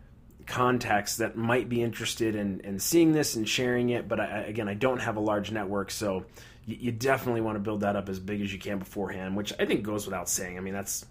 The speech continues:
kind of an obvious statement. The more people that you know and could be interested to have on a list ahead of time, the better. And so nothing surprising there. Uh, so far, my experience with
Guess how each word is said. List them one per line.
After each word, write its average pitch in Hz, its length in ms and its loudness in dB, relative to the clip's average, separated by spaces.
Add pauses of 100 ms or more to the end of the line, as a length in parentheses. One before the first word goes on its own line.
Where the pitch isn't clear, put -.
(140)
kind 98 140 -8
of 87 80 -8
an 80 100 -12
obvious 85 380 -8
statement. - 480 -10
The 101 80 -6
more 131 180 2
people 120 380 -2
that 104 220 -4 (140)
you 110 160 -4
know 117 300 2
and 107 140 -2
could 107 160 -6
be 107 120 -2
interested 101 560 -4 (580)
to 92 80 -2
have 101 420 0 (340)
on 104 140 -2
a 101 40 0
list 107 340 -2
ahead 101 180 -2
of 95 80 -6
time, 90 320 -8
the 87 80 -10
better. 73 480 -10
And 92 120 -10
so 87 280 -6 (440)
nothing 95 540 -4 (460)
surprising 90 720 -4
there. 80 320 -6 (1200)
Uh, 139 240 4
so - 240 4
far, 208 240 6
my 185 460 4 (120)
experience 160 540 4
with - 360 -2